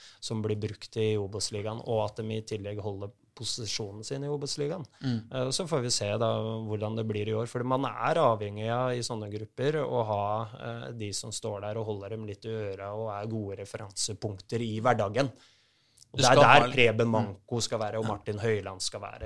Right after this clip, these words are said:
Speaker 1: ikke sant? Og det, det er fine profiler å ha der i, i, i tillegg, da.
Speaker 2: Du skal ha litt Grorud Granitt, eh,
Speaker 1: Riktig.
Speaker 2: også, ikke
Speaker 1: Ja.
Speaker 2: bare sånne dansende Ekeberg-gutter.
Speaker 1: Nei,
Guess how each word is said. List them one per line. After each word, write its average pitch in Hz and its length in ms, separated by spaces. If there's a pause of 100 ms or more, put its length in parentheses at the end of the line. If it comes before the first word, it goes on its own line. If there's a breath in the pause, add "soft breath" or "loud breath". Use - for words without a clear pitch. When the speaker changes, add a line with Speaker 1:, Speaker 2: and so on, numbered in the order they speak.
Speaker 1:
ikke 110 100
sant? 113 220
Og 123 80
det, 135 140 (200)
det 135 120
er 135 40
fine 110 540
profiler 107 480
å 113 80
ha 101 160
der 104 160
i, 117 100 (140)
i, 123 160 (480)
i 123 40
tillegg, 117 340
da. - 60 (280)
Speaker 2:
Du 131 60
skal - 160
ha 117 100
litt 123 240
Grorud 113 340
Granitt, 120 540 (400)
eh, 127 80
Speaker 1:
Riktig. 120 320
Speaker 2:
også, 147 320
ikke 135 240
Speaker 1:
Ja. 120 80
Speaker 2:
bare 107 400
sånne 113 300 (720 loud breath)
dansende 113 840 (680)
Ekeberg-gutter. 110 1120
Speaker 1:
Nei, 131 220